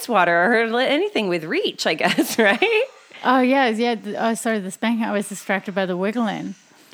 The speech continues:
Speaker 1: Yeah, but
Speaker 2: She's,
Speaker 1: then
Speaker 2: it's a vi-, it's a vigorous wiggle, nice rhythm. And then this, the spanking doesn't seem very hard, though.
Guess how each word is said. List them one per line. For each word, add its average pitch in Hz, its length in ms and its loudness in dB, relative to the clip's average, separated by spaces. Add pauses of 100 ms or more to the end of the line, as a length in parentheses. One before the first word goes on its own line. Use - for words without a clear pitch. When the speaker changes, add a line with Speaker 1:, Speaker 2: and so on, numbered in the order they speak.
(140)
Speaker 1:
Yeah, 294 80 0
but 226 140 0
Speaker 2:
She's, 226 220 2
Speaker 1:
then 226 100 0
Speaker 2:
it's 208 120 -6
a 226 60 -2
vi-, 202 400 0
it's 220 160 -6
a 220 60 -4
vigorous 254 640 -2
wiggle, 196 920 -2 (480)
nice 208 380 -2
rhythm. 185 1000 -4 (1040)
And 214 220 -2
then 202 200 -4
this, 202 200 -8 (160)
the 220 80 -6
spanking 302 460 0
doesn't 254 300 0
seem 208 260 -4
very 185 180 0
hard, 175 380 -4
though. 135 260 -10